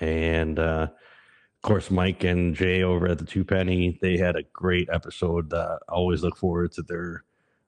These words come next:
their episodes where they had a cover episode that they taught, they did their music, uh, their covers,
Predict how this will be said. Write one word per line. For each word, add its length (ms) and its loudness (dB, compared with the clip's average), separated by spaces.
their 200 2
episodes 480 0
where 140 2
they 100 0
had 140 0
a 60 -4
cover 480 0
episode 640 -4
that 100 -8
they 80 -12
taught, 300 -6
they 80 -4
did 200 -6
their 100 -10
music, 640 -10
uh, 320 -8
their 120 -14
covers, 600 -6